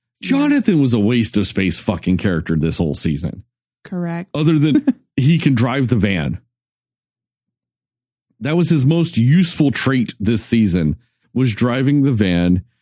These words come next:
Speaker 2: and then telling Will, "I know you're gay. I love you anyway. You're still my brother." That's all Jonathan did this season.
Speaker 1: It
Speaker 2: But
Speaker 1: was
Speaker 2: they
Speaker 1: a
Speaker 2: wasted
Speaker 1: wonderful moment, though. But yeah.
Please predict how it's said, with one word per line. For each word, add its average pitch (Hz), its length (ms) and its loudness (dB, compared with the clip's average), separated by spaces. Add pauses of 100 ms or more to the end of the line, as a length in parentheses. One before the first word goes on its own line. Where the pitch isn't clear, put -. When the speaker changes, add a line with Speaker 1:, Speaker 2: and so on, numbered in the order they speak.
(320)
Speaker 2:
and 175 160 2
then 180 180 2
telling 185 400 2
Will, 117 480 0 (840)
"I 151 80 -6
know 170 160 4
you're 151 160 2
gay. 98 460 0 (920)
I 117 40 -6
love 110 240 0
you 90 120 2
anyway. 62 360 -4 (260)
You're 110 120 -2
still 107 300 -2
my 95 140 0
brother." 71 420 -4 (580)
That's 139 180 -6
all 170 540 -2
Jonathan 139 480 0
did 98 160 2
this 98 160 0
season. 85 500 0 (440)
Speaker 1:
It 240 40 -4
Speaker 2:
But 240 60 2
Speaker 1:
was 254 100 4
Speaker 2:
they 208 60 2
Speaker 1:
a 196 40 4
Speaker 2:
wasted 196 220 2
Speaker 1:
wonderful 214 380 2
moment, 175 340 0
though. 156 240 -4
But 160 160 -4
yeah. 147 280 -4